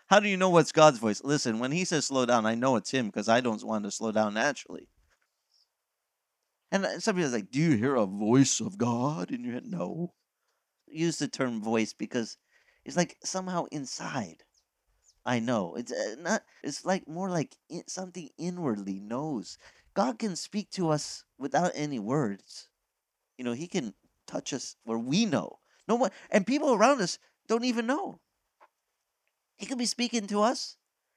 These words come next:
and the person next to us doesn't, uh, not a clue what's going on. And God is doing work in us and helping us or, or just comforting us. We could be having a rough day. Any of you ever felt like God just,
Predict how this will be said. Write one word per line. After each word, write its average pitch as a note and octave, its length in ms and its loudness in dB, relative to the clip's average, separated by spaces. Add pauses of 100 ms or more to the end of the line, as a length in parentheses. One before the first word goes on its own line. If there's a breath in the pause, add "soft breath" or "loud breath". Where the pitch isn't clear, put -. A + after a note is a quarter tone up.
(360)
and E3+ 180 2
the E3 60 0
person A3 340 -2
next G#3+ 200 -2
to - 80 -6
us G#2+ 60 -6
doesn't, - 360 -10
uh, - 160 -12 (100)
not C3 240 -2
a D3 60 -4
clue A#2 340 -8 (1200)
what's - 220 0
going A#2 260 0
on. G2 200 -4
And A#2+ 120 -8
God D3 180 6
is B2+ 120 -6
doing C3+ 280 -2
work C3 220 -2
in G3 180 -12
us - 420 -8 (580)
and A#2 60 -2
helping C3 300 0
us C3+ 280 -2 (260 loud breath)
or, C#3 160 2 (220 soft breath)
or E3 80 -10
just G#3+ 200 -8
comforting F#3+ 540 0
us. F#2+ 160 -2
We G3 80 -8
could G#3 140 -4
be F3 80 -2
having D#3 200 -2
a A2+ 60 -2
rough B2+ 320 -4
day. G3+ 300 -10 (1300)
Any A#3+ 200 2
of A#3 100 -2
you G#3+ 60 0
ever G3 200 2
felt F#3 240 -2
like D3+ 140 2
God C#3+ 260 0
just, - 280 -6